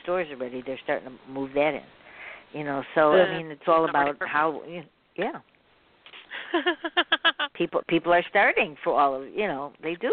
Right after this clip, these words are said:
Speaker 1: They
Speaker 2: Ah.
Speaker 1: just, you know, they start on for Halloween. But, you know, a lot of people have parties and things like that, so at least the kids can be in one spot 'cause it could get dangerous, you know. And, um, that'd be,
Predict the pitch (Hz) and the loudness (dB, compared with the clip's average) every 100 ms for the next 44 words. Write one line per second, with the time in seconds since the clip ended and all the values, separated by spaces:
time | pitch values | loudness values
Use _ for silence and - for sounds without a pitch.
0 | 539 110 311 311 285 254 226 170 190 202 | 0 -2 -2 0 0 0 0 0 0 -4
1 | - - - 196 180 151 165 175 - 196 | -6 -12 -2 0 2 2 2 0 2 4
2 | 254 202 147 - 151 135 135 117 127 131 | 4 2 -2 -10 -4 -2 -2 -2 -6 -10
3 | 131 170 156 - - - - - 185 170 | 0 2 2 -4 -16 -18 -14 -4 2 4
4 | 165 151 _ - 160 156 160 - 180 156 | 2 0 _ -6 2 2 2 -2 -6 -4
5 | 147 135 - - 175 196 180 180 170 160 | -2 -4 -6 -2 2 2 0 -4 -4 -8
6 | 143 151 143 151 151 165 160 165 151 165 | -10 -12 -4 -2 2 2 2 2 0 0
7 | 170 - - 185 160 - 160 160 165 147 | -6 -10 -2 -2 -2 -6 -6 -2 -2 -2
8 | 143 143 135 - 139 123 - - 131 131 | -6 -10 -12 -2 0 0 -4 -8 -8 -8
9 | - 135 131 123 135 147 - 117 69 - | -14 -8 -8 -6 -6 -6 -12 -12 -14 -18
10 | - 123 127 123 _ - - - - - | -18 -16 -16 -20 _ -20 -18 -16 -18 -14
11 | - 143 139 135 135 143 139 135 - 123 | -2 0 2 0 0 0 0 -6 -12 0
12 | 160 143 147 | 2 2 0